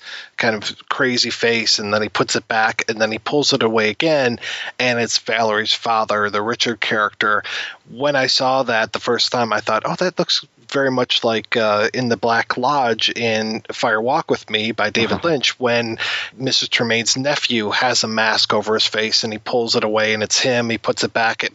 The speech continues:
Speaker 1: pulls away again, and it's this monkey underneath it. And I was just like, "Oh, that's, it's almost a reversal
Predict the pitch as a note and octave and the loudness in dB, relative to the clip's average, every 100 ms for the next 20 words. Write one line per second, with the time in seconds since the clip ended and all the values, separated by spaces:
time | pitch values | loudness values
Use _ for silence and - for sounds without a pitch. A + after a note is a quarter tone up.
0 | - - A#2 A#2 A2+ A2 G#2+ A2+ G#2+ G#2+ | -6 -2 0 2 2 0 0 0 0 -2
1 | G#2 - A2+ G#2+ - A#2+ D3+ D3 G#2+ G#2 | -4 -2 -2 -2 -2 0 0 0 -2 0
2 | A2+ A#2 G#2+ G#2+ A2 - G#2 G#2 G#2+ G#2+ | 0 0 -2 0 -2 0 0 0 0 -2
3 | A2 - A2+ A2+ F#3+ D#3 - - C3 C3 | 0 0 0 0 0 0 -2 0 0 0
4 | D#3+ D#3 C#3+ C3+ B2 C3+ D3 - G#2 G2+ | 0 2 2 0 0 0 -2 0 0 0